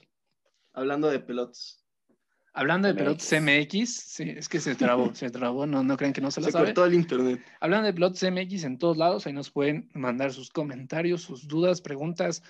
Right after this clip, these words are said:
Speaker 2: lo que quieran, hasta mentadas de madre aceptamos a veces.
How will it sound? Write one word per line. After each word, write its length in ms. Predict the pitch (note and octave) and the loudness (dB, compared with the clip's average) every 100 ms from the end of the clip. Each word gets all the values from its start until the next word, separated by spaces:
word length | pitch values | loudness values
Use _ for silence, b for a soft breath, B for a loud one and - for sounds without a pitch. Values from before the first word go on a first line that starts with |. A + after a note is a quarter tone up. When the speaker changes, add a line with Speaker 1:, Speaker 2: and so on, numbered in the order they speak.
| B B B | B B B
Speaker 2:
lo 100 | C3+ | -4
que 140 | D3+ | -4
quieran, 340 | C#3+ F3+ A#3 B3 _ _ _ _ | 0 2 2 0 _ _ _ _
hasta 160 | - | -6
mentadas 360 | C#3+ D3 F3 D#3+ | -6 0 2 2
de 100 | B2+ | 0
madre 240 | C#3 C3+ | -2 -2
aceptamos 520 | C3 - - - - - | -4 -6 -8 -8 -8 -8
a 60 | |
veces. 480 | - E3+ B3+ - | -8 -6 -8 -12